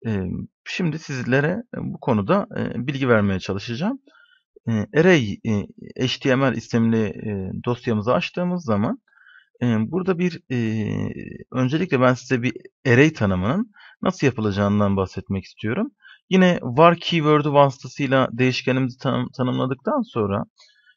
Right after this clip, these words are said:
e, burada, e, bir köşeli parantez vasıtasıyla, e,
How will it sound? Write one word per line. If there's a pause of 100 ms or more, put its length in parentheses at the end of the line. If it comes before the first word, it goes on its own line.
(160)
e,
burada, (420)
e, (640)
bir (400)
köşeli
parantez
vasıtasıyla, (520)
e,